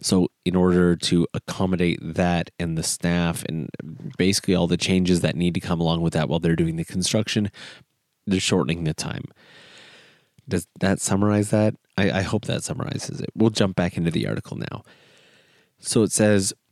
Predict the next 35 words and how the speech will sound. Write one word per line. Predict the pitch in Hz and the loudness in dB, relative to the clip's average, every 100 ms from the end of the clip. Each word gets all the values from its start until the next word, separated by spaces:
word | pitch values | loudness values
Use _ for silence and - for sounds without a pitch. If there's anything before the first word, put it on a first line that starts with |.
| _ - | _ -18
"For | - 123 | 0 2
example, | 117 143 135 156 - - | 4 2 2 0 -2 0
previously, | 135 135 110 - 73 - - - | 4 6 4 2 -2 -6 -12 -4
the | 92 | 0
last | 87 95 107 | 2 2 0
train | - 101 95 92 | 0 2 2 2
from | 90 87 | 2 2
Shibuya | 82 - 117 120 117 110 | 2 2 4 4 4 2
to | - 92 | 2 2
Shinagawa | 85 - 92 98 87 80 80 - 92 | 2 0 2 2 2 2 0 -2 0
left | 87 92 110 - | 4 4 2 -2
Shibuya | - - 131 123 113 | -2 2 4 4 2
Station | - 95 90 92 87 - _ - | 2 2 2 0 -2 -6 _ -2
at | 120 | -2
one | 90 85 92 | 0 2 4
oh | 95 | 4
seven | 87 92 85 87 - | 2 0 0 -2 -2
A | 82 80 | 0 0
M. | 78 71 - - _ _ | -2 -6 -12 -18 _ _
But | 95 | 0
under | 90 92 | 2 2
the | 92 | 2
new | 90 101 139 139 | 2 4 4 4
timetable, | 92 82 78 80 78 76 80 | 2 -2 -2 -2 -2 -2 -4
you'll | 82 87 98 | -2 2 4
need | 104 110 113 113 | 6 4 2 2
to | 117 | 2
be | 101 101 101 | 4 4 2
on | - 90 92 87 | 0 0 0 0
the | 87 87 90 87 - _ - | 2 2 2 -2 -10 _ -18
twelve | - 101 98 101 92 - | -4 0 2 2 -2 -6
forty | - 107 101 87 - | 2 4 4 2 -2
A | 87 82 | -2 -2
M | 82 | -4
train | 82 - 82 80 78 | -6 -4 -2 -4 -6